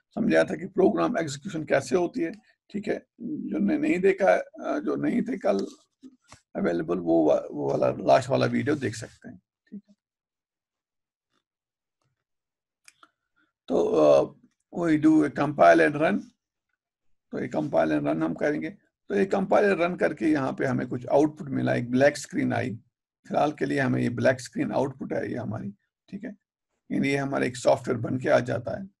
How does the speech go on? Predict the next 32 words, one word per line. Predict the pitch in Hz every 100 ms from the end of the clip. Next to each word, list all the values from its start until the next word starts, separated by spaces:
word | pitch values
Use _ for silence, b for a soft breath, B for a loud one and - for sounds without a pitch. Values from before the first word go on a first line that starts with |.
| _ _ -
ठीक | 196
है। | - _ _ _ _ _ _ _ _ _ _ _ _ _ _ _ _ _ _ _ _
तो | 185
ये | 208
program | 208 - 180 202 208
जो | 196
हमें | 185 160
बन | 147 156
के | 175
आया, | 156
इसने | 156 170 160
यहाँ | 147 139
पे | 156 - - _ _ _ _ _ _ 202
दिखाया, | - - 127 127 123 - _ _ _ _ 196
"Welcome | 180 139 156 185 196
to | 196 190
C", | - 165 - 247 - _ _ _ -
ठीक | -
है। | 180 - _ _ _ _ _ _ -
फिर | 170 - - _ -
I, | 151 165 - _ _ _
C | - - 185
के | 190
बाद | 165 165 175 165
ही |
लिखा, | 165 151 - 135 127
"I | 247 - _ _ _ _ -
am | 165 143
new | 139 135 156 165 - _ _ _ 120 131
here", | 117 113 - _ _ _ _
ठीक | 190
है। | -